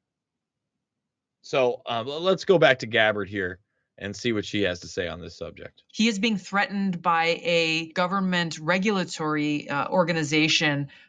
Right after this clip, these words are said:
Speaker 2: uh, the College of Psychologists, and they are threatening to take away his medical license unless he goes through retraining that is overseen by them and approved by them. And if he fails to do so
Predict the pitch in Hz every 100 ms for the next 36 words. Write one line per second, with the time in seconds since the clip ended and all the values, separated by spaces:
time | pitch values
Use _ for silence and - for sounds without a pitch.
0 | - 151 143 147 156 165 - 190 190 170
1 | 160 165 147 - 147 - 247 262 202 147
2 | 143 151 - - 220 214 208 196 - 226
3 | - 269 277 269 254 190 - 202 196 196
4 | 180 165 151 190 180 165 175 190 175 147
5 | 131 127 139 139 175 - 196 190 185 208
6 | 220 - 269 190 185 185 185 175 - -
7 | 175 165 160 165 170 220 240 - 214 170
8 | 143 143 196 240 170 156 160 175 185 185
9 | - 180 160 156 185 185 185 180 165 160
10 | - 165 151 143 143 160 170 220 185 139
11 | 135 165 240 175 202 202 214 190 240 254
12 | 247 208 175 170 - 151 147 170